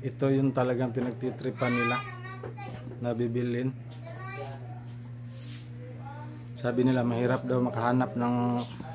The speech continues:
monstera na nakakapit sa maliit lang ng kahoy. Karamihan daw doon kumakapit sa mga malalaking puno.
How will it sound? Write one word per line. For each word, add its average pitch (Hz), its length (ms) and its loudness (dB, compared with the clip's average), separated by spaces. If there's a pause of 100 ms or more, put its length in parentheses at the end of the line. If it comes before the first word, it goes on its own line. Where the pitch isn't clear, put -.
(840)
monstera 127 640 6
na 117 240 2
nakakapit 117 560 0
sa 120 160 2
maliit 120 400 0
lang 117 240 0
ng 113 160 -4
kahoy. 113 400 -4 (640)
Karamihan 123 400 4
daw 117 320 2
doon 120 480 2
kumakapit 120 560 -2
sa 120 160 0
mga 120 240 0
malalaking 117 480 -2
puno. 120 320 2